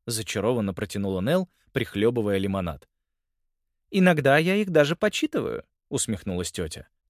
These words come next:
"Но по сравнению с этими типами, которые постоянно спасают мир и никогда не ошибаются,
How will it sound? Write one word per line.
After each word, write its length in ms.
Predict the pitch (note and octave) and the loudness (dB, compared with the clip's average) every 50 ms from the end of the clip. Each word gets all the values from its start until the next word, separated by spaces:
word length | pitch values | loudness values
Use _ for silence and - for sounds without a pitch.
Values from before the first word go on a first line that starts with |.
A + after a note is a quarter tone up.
| _ _ _ _ _ _ _ _ _ | _ _ _ _ _ _ _ _ _
"Но 360 | - - D#3 F#3 B3+ F4 F#4+ - | -8 -4 -2 0 0 0 -2 -4
по 140 | - B3+ | -4 -2
сравнению 640 | G#3+ - - D#3+ E3 D#3+ E3+ F#3 F#3 F3+ F3 D#3+ D#3 | -2 0 2 0 2 2 2 2 4 4 4 4 4
с 100 | C#3+ - | 2 2
этими 340 | E3+ D#3 - - D3+ D3 D3 | 0 0 0 0 0 0 0
типами, 440 | C#3+ - - E3 C3+ C#3+ C3+ C3 B2 | 0 0 -2 -2 0 0 -2 -2 0
которые 440 | - C#3 C3 - C#3 C3 C3 C3 A#2+ | 0 0 0 2 2 2 4 4 2
постоянно 760 | - C#3 - - - C3+ B2 A#2 C3 C#3+ C3+ B2 G#2+ G2+ | 2 0 -2 -2 0 0 0 2 2 2 2 2 0 -2
спасают 640 | F#2+ - - - A2 - - C3+ A#2 A2+ A2+ G#2 - | -2 -4 -2 -2 -2 0 2 4 4 4 4 2 0
мир 360 | B2+ C#3 C#3 C3+ B2 - - _ | 0 0 0 0 0 -2 -6 _
и 100 | - E3 | 0 2
никогда 580 | E3 E3+ E3+ - - E3 D#3 D3 C#3 C#3 C3 A#2 | 2 2 2 2 2 0 0 2 2 2 2 2
не 140 | G#2+ G2+ G2+ | 2 0 -2
ошибаются, 880 | G2+ - - D3 D#3 G#3 G#3+ D#3 A2 F2+ - - - F2+ C#2 - - | -2 -2 -4 -2 0 0 0 0 -2 -2 -4 -6 -4 -6 -6 -8 -10